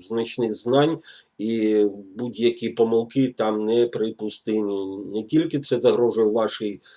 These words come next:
побутовій техніці, але й вашому здоров'ю та життю. Тому, якщо ви не розумієте, як це робити достеменно на всі сто відсотків,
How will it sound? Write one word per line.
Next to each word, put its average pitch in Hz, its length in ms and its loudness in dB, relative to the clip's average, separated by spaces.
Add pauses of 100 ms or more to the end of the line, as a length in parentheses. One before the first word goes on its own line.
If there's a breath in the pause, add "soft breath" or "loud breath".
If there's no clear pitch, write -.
(180 loud breath)
побутовій 117 500 2
техніці, 110 540 -2
але 104 300 2
й 139 140 2
вашому 110 420 -2
здоров'ю 101 440 -4
та 107 120 -6
життю. 95 500 -10
Тому, 104 640 -4 (420 loud breath)
якщо 117 460 2
ви 110 180 2
не 120 240 4
розумієте, 110 1040 0 (140)
як 107 340 0
це 107 180 0
робити 98 880 -4 (260)
достеменно 113 800 2
на 104 120 0
всі 113 280 -4
сто 117 320 0
відсотків, 147 680 0